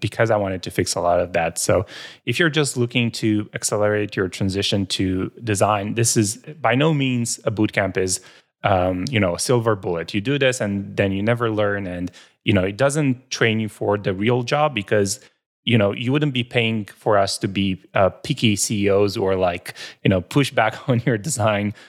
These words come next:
all day and just, uh, be on your nerves. So we definitely wanna teach you the basics and the foundation. And then, um, the,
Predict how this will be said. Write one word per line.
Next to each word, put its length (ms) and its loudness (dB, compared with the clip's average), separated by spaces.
all 220 4
day 280 2
and 140 -6
just, 360 -2
uh, 280 2
be 140 2
on 160 2
your 180 -2
nerves. 360 -2
So 280 2
we 220 -2
definitely 340 0
wanna 520 0
teach 220 0
you 40 2
the 100 4
basics 440 -4
and 140 0
the 100 2
foundation. 640 0
And 140 -2
then, 440 0
um, 460 0
the, 220 4